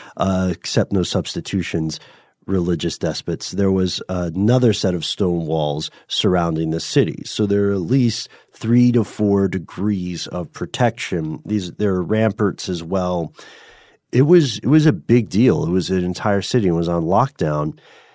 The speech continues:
It also may be home to the oldest mural yet discovered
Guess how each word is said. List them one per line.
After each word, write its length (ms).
It 140
also 320
may 180
be 120
home 400
to 200
the 280
oldest 480
mural 500
yet 260
discovered 600